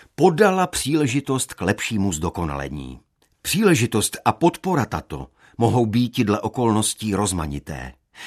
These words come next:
Časem není více zapotřebí pro mladíka, než seznámiti se s muži, jejichž to rada a příklad za krátký čas jej dále přivede, než mnoho let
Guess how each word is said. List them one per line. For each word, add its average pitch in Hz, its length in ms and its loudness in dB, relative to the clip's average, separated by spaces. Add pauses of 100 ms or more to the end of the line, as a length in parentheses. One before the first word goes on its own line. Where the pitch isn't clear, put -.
(100)
Časem 156 460 0
není 113 280 2
více 110 340 -2
zapotřebí 101 600 -4
pro 110 160 0
mladíka, 101 680 0 (360)
než 104 200 0
seznámiti 135 680 0
se - 180 -6
s - 160 -4
muži, 104 480 0 (260)
jejichž 120 500 0
to 101 160 -2
rada 107 360 0 (200)
a - 80 0
příklad 120 640 -4 (180)
za 87 220 0
krátký 165 480 -4
čas - 320 -2
jej 101 260 0
dále 82 400 2
přivede, 95 540 -2 (380)
než 104 260 -2
mnoho 151 500 2
let 139 360 -2